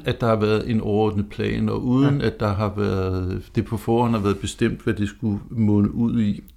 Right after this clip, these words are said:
Speaker 1: Så måske beskriver det to forskellige kreative processer, hvor der ligesom bliver overført information eller kreativitet fra den ene til den anden. Som et bud i hvert fald, <laughs>
Speaker 2: Det,
Speaker 1: på,
Speaker 2: det,
Speaker 1: hvad det kunne
Speaker 2: det er
Speaker 1: betyde.
Speaker 2: et udmærket bud, synes jeg.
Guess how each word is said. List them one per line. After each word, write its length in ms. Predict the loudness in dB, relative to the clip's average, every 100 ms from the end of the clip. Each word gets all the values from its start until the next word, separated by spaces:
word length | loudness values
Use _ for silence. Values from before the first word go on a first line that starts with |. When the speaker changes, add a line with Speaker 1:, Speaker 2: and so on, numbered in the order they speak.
| -18
Speaker 1:
Så 300 | -4 2 2 2
måske 600 | 0 -2 -2 -2 -2 -2 -8 -6
beskriver 520 | -6 0 2 2 0
det 160 | -2
to 240 | -4 -4 -4
forskellige 800 | -6 -6 -2 -2 0 0 0 0 -4 -20 -10
kreative 500 | 0 0 0 -2 -6
processer, 580 | -4 -6 -2 0 0 -4
hvor 200 | -2 0
der 100 | 0
ligesom 240 | 0 -2
bliver 220 | -2 -2 0
overført 840 | 0 -2 -2 -2 -2 -4 -12 -18 -20 -18 -8
information 720 | -4 -2 0 0 2 0 2 0
eller 120 | -2
kreativitet 720 | 0 -2 -2 -8 -6 -4 -4
fra 120 | -4
den 100 | 0
ene 140 | 0 0
til 120 | -2
den 120 | 0
anden. 260 | 0 0 -2 -6 -20 -20 -20 -20 -20 -20
Som 400 | -18 2 4 6
et 100 | 4
bud 320 | 2 2 2 2
i 40 |
hvert 240 | 2 0 4
fald, 200 | 6 6 4 0
<laughs> 100 | 0 0 -8 0
Speaker 2:
Det, 160 | 2 4
Speaker 1:
på, 120 | 4 4
Speaker 2:
det, 80 | 4
Speaker 1:
hvad 120 | 4
det 120 | 4
kunne 120 | 2
Speaker 2:
det 80 | 0
er 40 | 0
Speaker 1:
betyde. 120 | 4
Speaker 2:
et 40 |
udmærket 560 | 8 8 8 4 0 -2
bud, 180 | -2 -2
synes 260 | 2 2
jeg. 160 | 2